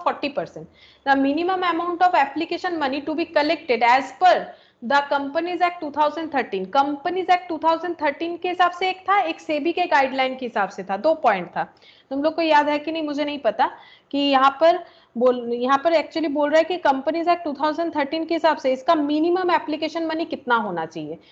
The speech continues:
तो यहाँ पर देख लो,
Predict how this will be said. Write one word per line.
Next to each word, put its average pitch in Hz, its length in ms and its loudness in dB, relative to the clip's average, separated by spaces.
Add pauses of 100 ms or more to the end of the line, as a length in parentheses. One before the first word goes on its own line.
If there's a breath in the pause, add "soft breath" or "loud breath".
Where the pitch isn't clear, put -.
(220 soft breath)
तो 277 80 4 (1400)
यहाँ 254 140 4
पर 269 140 -2
देख 302 280 -2
लो, 294 200 -4